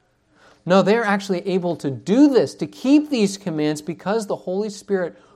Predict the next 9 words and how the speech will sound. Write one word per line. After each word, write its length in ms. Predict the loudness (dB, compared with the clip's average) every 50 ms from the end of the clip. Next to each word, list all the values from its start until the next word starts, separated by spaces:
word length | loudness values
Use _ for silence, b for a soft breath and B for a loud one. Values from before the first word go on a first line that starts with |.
| b _
who 140 | 0 0 0
regenerated 920 | 0 -2 -4 -6 -6 -6 -4 -4 -4 -4 -4 -4 -4 -4 -4 -6 -8 -10
them, 120 | -8 -6
who 120 | -6 -6 -4
gave 320 | 2 2 4 4 2 0
them 140 | 0 0 0
that 160 | 0 0 -2 -2
new 180 | -4 -4 -2
nature, 500 | -2 -2 -2 -2 -4 -4 -6 -6 -6 B